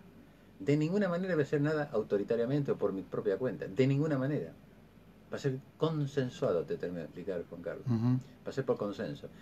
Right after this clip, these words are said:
Speaker 1: Si hay disenso, charlaremos. Yo quiero blanco, él quiere negro, vamos a poner de acuerdo.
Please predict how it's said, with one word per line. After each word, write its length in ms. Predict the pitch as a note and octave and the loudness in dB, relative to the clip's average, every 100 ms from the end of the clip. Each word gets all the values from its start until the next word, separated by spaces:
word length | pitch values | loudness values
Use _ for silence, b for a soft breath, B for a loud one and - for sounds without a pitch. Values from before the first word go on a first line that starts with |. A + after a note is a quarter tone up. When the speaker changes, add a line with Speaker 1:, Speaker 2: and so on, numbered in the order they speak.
| b | b
Speaker 1:
Si 120 | - C3+ | 0 4
hay 100 | C3 | 6
disenso, 580 | C#3 - D#3+ D3 F#3 F#3+ - - - - - - | 6 4 0 0 -2 -4 -10 -20 -20 -20 -20 -14
charlaremos. 500 | - D#2+ G#2+ D3 - - - - | -8 0 4 4 2 -8 -16 -12
Yo 80 | D2 | -10
quiero 220 | F#2 F#2+ | -4 -2
blanco, 300 | A2+ C3+ B2+ | 0 0 0
él 80 | E2 | -4
quiere 200 | F#2 A2 | -4 -2
negro, 360 | D3+ D3+ F3 G#3 - - - | 0 0 0 -4 -12 -20 -16
vamos 200 | D2+ D#2 | -12 -10
a 40 | |
poner 260 | D#2 F2 F2+ | -8 -6 -4
de 60 | F#2+ | 0
acuerdo. 340 | D3 G2 D2 | 2 2 0